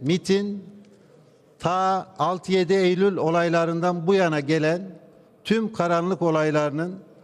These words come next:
açığa çıkmasını sağlayabiliriz. Ama anlaşılıyor ki zaten meclis de özel yetkili hale gelmiş. Çünkü henüz madde görüşülmeden önce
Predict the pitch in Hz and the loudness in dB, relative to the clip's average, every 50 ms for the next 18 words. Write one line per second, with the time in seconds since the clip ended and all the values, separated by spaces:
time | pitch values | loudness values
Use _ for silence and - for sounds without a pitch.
0 | - - _ _ _ _ - 143 156 156 - 180 185 190 190 185 - 170 - - | -20 -20 _ _ _ _ -4 -2 -2 -2 0 0 0 0 0 -2 -6 -10 -6 -4
1 | 165 160 151 - 185 202 185 - - 170 160 156 147 151 147 143 131 127 120 101 | -4 -4 -4 -4 -4 -6 -4 -2 0 0 0 0 0 -2 -2 -4 -4 -6 -8 -10
2 | 95 - - - - - _ _ _ _ _ _ _ _ _ _ _ - 151 175 | -10 -12 -16 -20 -20 -20 _ _ _ _ _ _ _ _ _ _ _ -4 -2 -2
3 | 196 208 190 170 - - - 143 165 190 190 196 196 175 - - 185 214 202 175 | 0 0 -2 -2 -6 -6 -4 -2 -2 0 0 0 0 0 -2 -2 0 2 2 2
4 | - - 165 180 190 214 - - - 123 120 147 190 185 170 - - 160 160 165 | 0 0 0 0 0 -2 -6 -12 -16 -8 -2 0 2 2 0 0 0 -2 -2 -2
5 | 165 175 - - - - - - - - _ - - - - - - - _ _ | -2 -8 -14 -20 -20 -20 -20 -20 -20 -20 _ -20 -20 -20 -20 -20 -20 -20 _ _
6 | - _ - _ _ - _ _ _ _ _ _ _ - _ _ _ _ _ - | -20 _ -20 _ _ -20 _ _ _ _ _ _ _ -20 _ _ _ _ _ -4
7 | 127 151 170 180 165 190 214 185 - - 180 165 151 - - 156 147 139 151 170 | -2 -2 -2 -2 -2 -2 -2 -2 -2 0 0 0 -2 -2 -2 0 0 2 2 2
8 | 165 156 151 147 147 - 147 143 147 135 131 131 131 131 123 123 127 127 123 147 | 2 2 0 0 0 0 0 0 2 2 2 0 0 0 0 0 0 0 2 2
9 | 180 196 - - - - 175 208 196 - 196 190 160 147 180 190 196 196 190 165 | 0 0 -2 -4 -4 -2 0 0 0 0 0 0 0 0 0 2 2 0 0 -2
10 | - - - - - _ _ - - _ _ _ _ _ _ _ _ _ _ _ | -6 -16 -20 -20 -20 _ _ -20 -20 _ _ _ _ _ _ _ _ _ _ _
11 | _ _ _ _ _ _ _ _ - 135 143 160 156 156 175 185 175 156 175 175 | _ _ _ _ _ _ _ _ -4 -2 -2 -2 -2 -2 -2 -2 0 2 2 2
12 | 180 180 - - 202 208 196 180 160 147 147 139 139 135 131 120 123 160 180 196 | 2 0 0 0 2 2 4 2 2 2 2 2 2 2 0 2 2 2 0 0
13 | 202 - | -2 -4